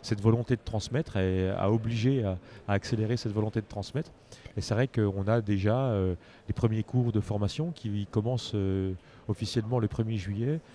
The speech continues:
sont déjà remplis par des, des, des gens qui viennent de, de l'Est de la France, mais pas que, de Corse, de, de,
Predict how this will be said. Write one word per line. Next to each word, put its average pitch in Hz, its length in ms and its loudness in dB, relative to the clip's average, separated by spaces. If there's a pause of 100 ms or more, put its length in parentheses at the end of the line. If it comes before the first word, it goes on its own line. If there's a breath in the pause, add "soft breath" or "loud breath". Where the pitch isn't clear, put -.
(160 loud breath)
sont - 140 -4
déjà 107 240 6
remplis 110 400 0
par 98 200 2
des, 98 200 2 (100)
des, 101 160 0
des 101 100 0
gens 110 140 2
qui 117 140 -6
viennent 104 260 -2
de, 101 180 2
de 107 100 2
l'Est 113 220 0
de 104 80 -4
la 107 60 2
France, 127 300 -2
mais 117 40 0
pas - 140 -2
que, 139 240 0
de 117 140 0
Corse, - 400 -4
de, 101 240 -2
de, 101 200 -4